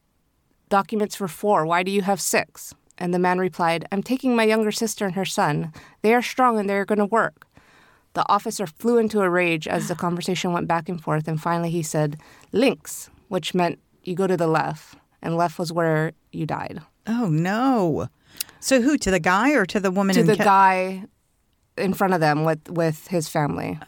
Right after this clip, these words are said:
Speaker 1: He was
Speaker 2: The
Speaker 1: saying
Speaker 2: whole family went to the left?
Speaker 1: Yeah.
Speaker 2: <gasps> Oh, my
Speaker 1: <coughs>
Speaker 2: God.
Speaker 1: Because he had, yeah, 'cause he had documents for four people, but he was lying and trying to bring six people through.
Speaker 2: Oh, my God.
Speaker 1: And so he,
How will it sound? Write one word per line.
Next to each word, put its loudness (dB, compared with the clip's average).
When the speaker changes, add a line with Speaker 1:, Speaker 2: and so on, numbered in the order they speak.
Speaker 1:
He -2
was 0
Speaker 2:
The 6
Speaker 1:
saying 2
Speaker 2:
whole 6
family 2
went 2
to -6
the 0
left? 0
Speaker 1:
Yeah. -2
Speaker 2:
<gasps> -
Oh, 2
my 4
Speaker 1:
<coughs> 0
Speaker 2:
God. 0
Speaker 1:
Because 0
he -2
had, 0
yeah, 2
'cause -6
he 0
had 2
documents 0
for -2
four -2
people, -4
but -2
he -2
was -2
lying 0
and -2
trying -6
to -2
bring -4
six -10
people -6
through. -10
Speaker 2:
Oh, -6
my -6
God. -14
Speaker 1:
And 2
so 0
he, 0